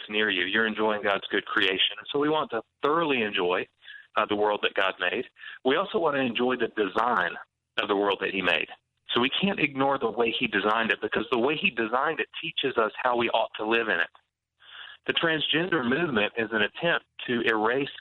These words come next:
God's design for the world, the, the fact that every person who's born either has the X X or the X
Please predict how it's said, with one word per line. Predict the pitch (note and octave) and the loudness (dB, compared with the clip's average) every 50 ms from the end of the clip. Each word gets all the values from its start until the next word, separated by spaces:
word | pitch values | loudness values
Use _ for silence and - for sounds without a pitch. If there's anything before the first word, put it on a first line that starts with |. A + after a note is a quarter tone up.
| - | -4
God's | - A#2+ A#2 A2+ A2 - - _ | 0 0 0 0 0 -4 -8 _
design | - A2+ G#2 - A#2 A#2 A#2 A#2+ A#2 A2+ - - | -2 -2 0 2 2 2 2 2 0 -2 -2 -2
for | G#2+ G2 | 0 0
the | G#2 | 2
world, | G#2 A2 A#2+ A2 G2 F#2 - | 2 2 2 2 0 -2 -2
the, | F#2+ F#2 - - - _ _ _ - - _ | -4 -6 -6 -6 -16 _ _ _ -20 -8 _
the | B2+ - | -2 0
fact | - A#2+ A#2 - - | 0 0 0 0 0
that | B2+ A#2+ - - - - - - _ _ _ _ - | 0 0 0 -4 -16 -18 -18 -20 _ _ _ _ -2
every | A#2 B2+ C3+ D#3 D3+ C#3 - | -2 0 0 -2 -2 -2 -4
person | - - D3 C#3 - C3+ B2 | -2 -2 -2 -2 -2 -6 -6
who's | B2+ A#2 G2+ - | -6 -6 -4 -2
born | C#3+ C#3 C#3 A2+ G#2 A2 C3 D#3 - | 0 2 4 4 2 0 -4 -6 -6
either | - A#2+ A2+ - A#2+ A2+ - - _ _ - _ _ _ _ _ _ - | -6 -2 2 2 2 2 0 -6 _ _ -20 _ _ _ _ _ _ 0
has | B2+ A#2+ A#2 A2+ - - | 2 2 2 0 -4 -2
the | - A#2 A2+ A2+ G#2+ G#2 G2+ - - - - - | 0 2 2 2 2 0 -2 -4 -8 -14 -4 -2
X | C3 C3+ - - - | -2 -2 0 0 -2
X | C#3 C#3+ - - | -2 -2 -2 -2
or | C3+ | 0
the | A#2+ A#2+ - | 0 2 2
X | A#2+ - | 0 -2